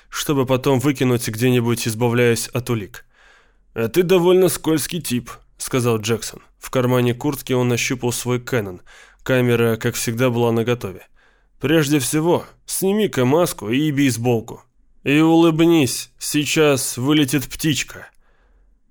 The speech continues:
Линяло, наконец, шевельнулся, и то не сразу. Некоторое время он стоял, как истукан, затем его заляпанные краской руки пришли в движение, откинули капюшон, сбросили бейсболку и стянули с лица маску.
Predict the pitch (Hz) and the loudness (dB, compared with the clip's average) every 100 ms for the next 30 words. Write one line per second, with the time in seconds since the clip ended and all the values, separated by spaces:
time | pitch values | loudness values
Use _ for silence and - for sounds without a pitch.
0 | _ 110 120 135 143 147 143 139 123 139 | _ -2 2 4 4 4 4 2 2 2
1 | 139 127 - 139 139 139 151 147 - 127 | 2 0 0 0 2 4 4 2 0 0
2 | 120 110 123 120 135 135 123 117 123 117 | 0 2 0 0 2 2 2 2 0 -2
3 | 127 123 98 - - _ _ _ _ _ | -2 -2 -4 -12 -20 _ _ _ _ _
4 | 123 131 131 131 127 120 131 127 123 123 | 0 2 0 0 2 2 4 4 4 2
5 | 120 - 131 131 120 120 123 - 131 127 | 0 0 2 2 -2 -6 -6 -6 -4 0
6 | 147 107 95 113 - 127 117 - - - | 0 0 -2 -4 0 0 -2 -8 -20 -20
7 | _ 117 123 127 123 131 131 127 123 127 | _ -2 0 2 2 2 2 2 2 2
8 | 123 123 127 120 131 131 127 123 120 120 | 0 0 -2 0 0 0 0 -2 -2 -4
9 | - 127 113 123 123 135 95 90 - - | -2 -2 0 0 2 0 -2 -10 -20 -6
10 | 127 120 - 139 127 123 120 120 110 143 | -4 -2 0 2 2 2 -2 -4 -4 0
11 | 139 127 - - _ - 123 139 170 139 | -2 -4 -14 -20 _ -6 -2 2 4 4
12 | 123 117 110 127 117 147 151 127 113 104 | 2 0 0 0 0 2 2 0 -4 -4
13 | - 135 143 123 - 127 123 135 123 120 | -2 0 2 2 0 -2 -2 0 0 0
14 | 107 - - - | -4 -10 -14 -20